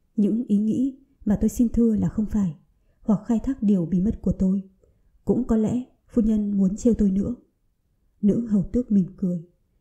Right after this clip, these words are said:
Nụ cười ấy khiến Eugene bực mình. Anh nói, "Sao phu nhân cứ tin mãi vào một điều thất lễ mà tôi không hề phạm phải?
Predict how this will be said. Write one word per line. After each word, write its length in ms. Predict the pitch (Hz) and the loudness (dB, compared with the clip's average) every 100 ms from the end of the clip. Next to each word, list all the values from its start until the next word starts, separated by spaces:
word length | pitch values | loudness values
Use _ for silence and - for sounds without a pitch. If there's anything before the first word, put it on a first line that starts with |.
| _ - | _ -4
Nụ 120 | 202 | -2
cười 180 | 208 - | -2 0
ấy 280 | 185 202 - | -2 -2 0
khiến 140 | 214 | 0
Eugene 320 | 240 233 226 202 | 0 0 0 -2
bực 180 | 190 | -2
mình. 300 | 190 180 160 _ _ _ _ | 0 -2 -4 _ _ _ _
Anh 180 | - 196 | -4 -2
nói, 280 | 190 165 202 _ _ _ _ _ _ | -2 -6 -10 _ _ _ _ _ _
"Sao 300 | - 226 214 | -4 -2 0
phu 140 | 226 | 0
nhân 320 | 208 214 208 202 | 2 2 -2 -4
cứ 80 | 226 | -2
tin 180 | 214 233 | 0 0
mãi 220 | 214 240 254 | -2 -4 -2
vào 100 | 185 | 0
một 120 | 175 | 0
điều 200 | 190 165 | 0 0
thất 200 | - 262 | -2 -2
lễ 260 | 202 247 262 _ _ _ - | -2 -4 -6 _ _ _ 0
mà 200 | 196 175 | 0 2
tôi 80 | 233 | -2
không 160 | 254 220 | 0 0
hề 140 | 202 | 0
phạm 200 | - 160 | 0 -6
phải? 240 | - 196 | -4 -4